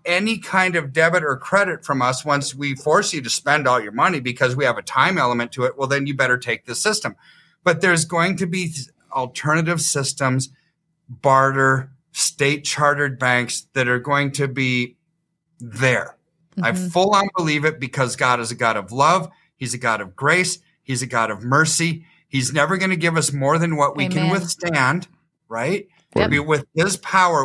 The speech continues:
Speaker 1: we can do anything. Without
Speaker 2: Yes.
Speaker 1: him, we can't do squat.
Speaker 2: Nope.
Speaker 1: Right? So, so that's pure humility is, is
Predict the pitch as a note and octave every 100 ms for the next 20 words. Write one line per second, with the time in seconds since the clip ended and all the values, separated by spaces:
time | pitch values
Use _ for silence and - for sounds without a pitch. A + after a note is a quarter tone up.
0 | C3+ C#3 C#3 D#3 D3 C3 B2+ A#2+ _ _
1 | _ B2 C3 C3+ C3 A#2+ G2+ - - G#2
2 | - _ _ B2+ B2+ C#3 F#3 E3 G3 E3+
3 | - C#3 C3+ D#3 D#3 - B2+ B2+ A2 -
4 | - A2+ B2 G#3 - - _ _ _ G#3
5 | A#3+ B2 E3 - _ _ _ _ - -
6 | E3 D3+ B2+ - D#3 G3+ G#3+ - A3 G3
7 | E3+ C#3+ C#3+ F#3+ A2+ G#2+ G#2 - C#3 A#2+